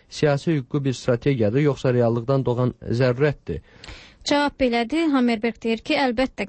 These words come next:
Speaker 2: kamil bir dövlət yoxdur. İstənilən dövlətdə insan haqlarının müəyyən bir şəkildə pozulması halları var." Qərb dedikdə hər halda bu sualı verən şəxs Avropanın müəyyən ölkələrini və Amerika istinad edir.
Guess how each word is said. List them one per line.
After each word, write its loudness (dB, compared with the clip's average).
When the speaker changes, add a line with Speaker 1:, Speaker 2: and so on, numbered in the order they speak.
Speaker 2:
kamil 2
bir -2
dövlət -2
yoxdur. -2
İstənilən 2
dövlətdə -4
insan -2
haqlarının 0
müəyyən 2
bir -2
şəkildə -2
pozulması 0
halları 2
var." 0
Qərb -2
dedikdə -4
hər 2
halda 2
bu 0
sualı 0
verən 2
şəxs -2
Avropanın 2
müəyyən 2
ölkələrini 0
və 2
Amerika 2
istinad -6
edir. -8